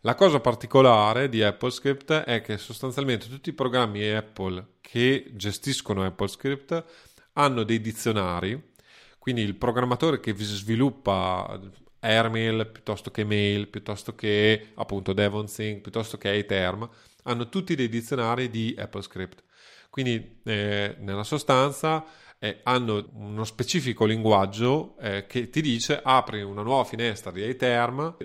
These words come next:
impassa il comando, eh, tal dei tali ad iTerm e fai quello che devi fare", ok? Stesso discorso vale per Devon Think. Nella sostanza c'è un comando che dice,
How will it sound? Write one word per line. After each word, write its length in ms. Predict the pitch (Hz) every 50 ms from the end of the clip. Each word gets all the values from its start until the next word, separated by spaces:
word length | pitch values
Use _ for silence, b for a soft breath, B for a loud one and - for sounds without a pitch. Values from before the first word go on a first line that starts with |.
| - - -
impassa 640 | 120 110 110 - 139 147 - - - - 107 101
il 140 | 104 101 -
comando, 880 | - 113 110 123 123 117 113 107 104 98 98 98 95 95 92 92 - - -
eh, 360 | 107 98 92 90 90 92 90 -
tal 160 | - 104 104
dei 180 | 107 135 156 156
tali 440 | 156 123 107 104 104 110 127 151 135
ad 160 | 98 92 110
iTerm 600 | 135 156 151 - 110 95 92 98 104 123 147 147 -
e 80 | 110 110
fai 220 | - 104 104 104
quello 160 | - 131 117
che 100 | - 110
devi 180 | 98 95 98 95
fare", 520 | 90 - 87 82 80 85 87 92 95 - -
ok? 440 | - - - - 87 85 87 95 113 -
Stesso 340 | - - - 139 135 - 120
discorso 560 | 131 165 - - 143 143 160 156 - 165 131
vale 340 | 110 110 104 110 123 143 143
per 400 | - 110 98 95 95 95 95 95
Devon 320 | 95 104 110 107 95 87
Think. 340 | 85 - - 92 90 90 87
Nella 200 | - 101 98 101
sostanza 840 | 104 - 156 147 - 117 113 117 127 131 127 - - 151 156 156 147 B B B B B B
c'è 140 | - - 110
un 100 | 104 101
comando 400 | - 143 139 131 131 143 151 -
che 100 | - 127
dice, 540 | 123 123 117 107 - - 101 98 95 92